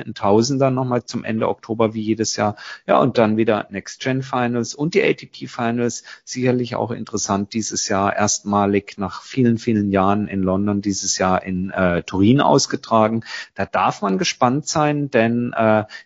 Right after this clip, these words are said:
die Italiener legen ja bekanntermaßen Bombenjahr hin und ich denke mal, dass mindestens Matteo Berrettini ganz gute Chancen hat, äh, mit dabei zu sein. Ähm, und, äh,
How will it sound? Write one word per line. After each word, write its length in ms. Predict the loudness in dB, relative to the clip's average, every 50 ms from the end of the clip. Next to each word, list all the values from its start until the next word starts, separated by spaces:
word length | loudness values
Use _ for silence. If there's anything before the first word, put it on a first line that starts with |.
| _ -4
die 60 | -4
Italiener 680 | -4 0 0 0 0 2 0 0 2 2 0 0 0 -2
legen 340 | -2 2 2 2 2 2 2
ja 380 | 0 2 2 0 -2 -4 -8 -18 -20 -20 -16
bekanntermaßen 840 | -14 -10 -6 -4 -2 0 0 0 2 2 2 0 0 0 -2 -2 0 0 0
Bombenjahr 520 | 0 0 -2 -4 -4 0 2 2 4 4 4
hin 200 | 2 2 0 0
und 260 | -2 -4 -4 -4 -6
ich 140 | -8 -8 -6
denke 240 | -6 -6 -6 -4
mal, 200 | 0 2 2 2
dass 220 | 2 0 -2 0 -2
mindestens 840 | -2 0 2 2 2 2 0 -2 0 -2 -2 -2 0 -2 -4 -4 -8 -12 -12 -12 -12 -14 -16 -20 _ _ _ _
Matteo 420 | -6 -4 -4 2 4 6 6 6
Berrettini 720 | 6 6 2 2 2 2 -2 -4 -10 -10 -4 0 0 2 2
ganz 300 | 2 2 0 0 -6 -14
gute 240 | -18 -16 -10 -6
Chancen 500 | -6 -4 0 2 0 0 0 0 -2 2
hat, 340 | 2 2 2 0 -2 -8 -4 -2
äh, 320 | 2 2 4 4 4 2 0 -4 -12 -20 -20 -20 _
mit 240 | -4 -2 -2 0 -2
dabei 300 | -2 2 2 4 4 4
zu 220 | 2 0 -8 -8
sein. 520 | -6 -4 -2 0 0 0 0 -2 -4 -6 -8 -12 -20 -20 -20 _ _ _ -2
Ähm, 540 | 0 2 2 2 2 0 0 -4 -6 -8 -12 _ _ -20 -20 _ _ _ 0
und, 480 | 2 2 2 0 -2 -6 -10 -14 -8 -4
äh, 380 | -2 0 0 0 0 -2 -4